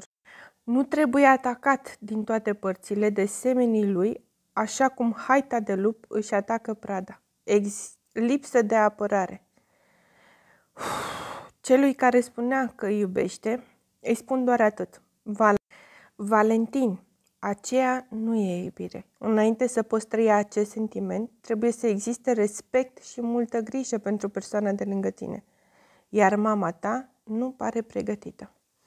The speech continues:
Bine, sincer, chiar m-a emoționat acest mesaj, pentru că îmi dau seama că dacă doamna, uh, a ținut să scrie aceste rânduri, e clar că situația Gabrielei nu este tocmai,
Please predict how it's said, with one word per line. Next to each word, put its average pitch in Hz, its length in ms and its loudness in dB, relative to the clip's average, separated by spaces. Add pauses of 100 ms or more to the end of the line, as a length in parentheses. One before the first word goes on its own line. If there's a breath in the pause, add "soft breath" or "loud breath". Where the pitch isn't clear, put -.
(1160 loud breath)
Bine, 233 400 0
sincer, 233 460 -2 (680)
chiar 247 160 0
m-a 240 160 2
emoționat 214 540 -2
acest 185 320 -6
mesaj, 196 360 -8
pentru 208 280 -6
că - 80 -8
îmi 208 120 -2
dau 226 140 0
seama 220 340 -2
că 202 140 -4
dacă 196 380 -4
doamna, 214 720 0 (840 loud breath)
uh, 190 760 -2 (840)
a 208 160 -4
ținut 208 440 -2
să - 140 -6
scrie 208 280 0
aceste 196 380 0
rânduri, 202 760 0
e 202 120 2
clar 220 300 0
că 190 360 0
situația 202 440 -4
Gabrielei 202 520 -2
nu 208 220 2
este 190 300 -2
tocmai, 185 640 -6